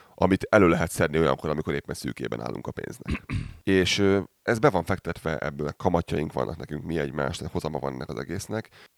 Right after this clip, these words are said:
Ezt most a, a kislány visszavette, illetve ne be se rakta, mert be, nekik kellett volna, mert nem volt idő ezt berakni már, nekik kellett volna betenni, ilyen nem tette be. És ezen kívül még, ö, kihúzott összesen, tehát összesen kettő egész nyolc milliárd dollárt fog most elkölteni a, a,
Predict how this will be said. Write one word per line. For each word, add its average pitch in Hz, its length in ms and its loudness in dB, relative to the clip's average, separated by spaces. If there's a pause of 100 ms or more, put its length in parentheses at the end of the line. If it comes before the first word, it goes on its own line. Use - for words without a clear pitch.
(160)
Ezt 110 200 4
most 107 240 0
a, 107 180 6
a 104 60 4
kislány 95 360 -2
visszavette, 82 520 -6
illetve 87 200 -2
ne 90 80 0
be 85 80 0
se 85 100 -4
rakta, 73 320 -2
mert 67 180 -4
be, 87 120 -2
nekik 85 200 -4
kellett - 200 -8
volna, 76 140 -2
mert 87 120 0
nem 87 80 0
volt 80 160 0
idő 71 120 -2
ezt - 120 -6
berakni 76 320 -2
már, 135 180 -4
nekik 85 160 -6
kellett - 160 -10
volna 58 140 -6
betenni, 78 300 -4
ilyen 65 120 -2
nem 64 140 -8
tette - 240 -14
be. 50 180 -8 (640)
És - 120 -2
ezen 92 180 4
kívül 90 280 2
még, 92 320 4
ö, 82 240 4 (320)
kihúzott 87 480 -2
összesen, 87 280 -6
tehát 82 200 -6
összesen 90 240 -4
kettő 92 260 -2
egész 76 200 -4
nyolc 78 300 -2
milliárd 82 1040 -2 (320)
dollárt 69 680 2
fog 69 240 -6
most 85 220 -4
elkölteni 62 640 -6
a, - 380 -8
a, 62 280 -4